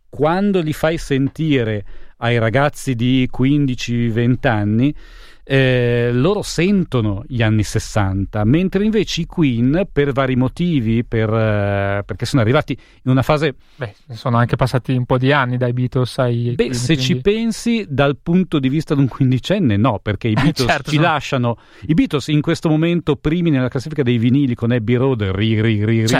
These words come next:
Speaker 1: ristampato per il cinquantenario. I Beatles, eh, ci lasciano nel sessantanove, Bohemian Rhapsody è del settantacinque. Sono sei anni,
Speaker 2: Certo.
Speaker 1: non sono trenta, quaranta.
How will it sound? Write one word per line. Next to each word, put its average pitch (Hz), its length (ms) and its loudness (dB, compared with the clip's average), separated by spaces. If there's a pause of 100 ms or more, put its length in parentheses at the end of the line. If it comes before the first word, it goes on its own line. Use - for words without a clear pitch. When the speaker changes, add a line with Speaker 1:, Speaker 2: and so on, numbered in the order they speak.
(120)
Speaker 1:
ristampato 139 520 0 (240)
per 147 160 0
il 147 120 0
cinquantenario. 139 1040 0 (600)
I 156 120 -4
Beatles, 143 520 -2
eh, 131 120 0
ci - 160 -2
lasciano 147 420 0
nel 127 160 2
sessantanove, 165 1200 -2 (140)
Bohemian 127 480 2
Rhapsody 127 440 0
è - 20 -2
del 120 160 0
settantacinque. 120 1080 0 (440)
Sono 104 300 -2
sei 92 340 -4
anni, 110 280 2
Speaker 2:
Certo. 135 440 0
Speaker 1:
non 117 320 2
sono 117 720 0
trenta, 107 600 0
quaranta. 101 540 -4